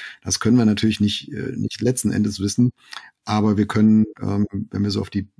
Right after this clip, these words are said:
auf die biblischen Zeugnisse schauen, äh, und so, können wir, können wir da jetzt nicht dogmatisch sagen, genau das vergibt Gott nicht, sondern ich würde,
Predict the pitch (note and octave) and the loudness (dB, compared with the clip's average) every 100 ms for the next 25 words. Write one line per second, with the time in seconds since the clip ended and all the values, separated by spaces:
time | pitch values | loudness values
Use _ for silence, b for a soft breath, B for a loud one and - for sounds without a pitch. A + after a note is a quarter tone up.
0 | C#3 G#2 G2+ G#2+ B2 A#2 - A2 G#2+ F#2+ | -10 -10 -6 -2 0 0 -2 -2 -2 -2
1 | G2 F#2+ - F#2+ G2 G2 F#2+ - - G2 | -4 -4 -4 -2 -2 -2 -4 -8 -12 -12
2 | G2 G#2+ F#2+ F#2 - G#2 G#2 G2+ - A2 | -10 -8 -8 -8 0 2 2 0 2 2
3 | G#2 G2+ G2 - A2 A#2 - A2+ G#2 G2 | 2 2 0 0 0 0 0 -4 -2 -2
4 | G2+ G#2 - G2 G2 F#2+ F#2 F#2+ G2 F#2 | -2 -4 -6 -4 -4 -2 -2 -2 -2 -4
5 | F#2 E2+ G2 - F#2 F2 F#2+ - F#2+ F#2 | -6 -10 -12 -10 -8 -6 -8 -8 -6 -6
6 | F#2 G2+ - G#2 G2+ F#2+ | -6 -8 -8 -4 -2 -2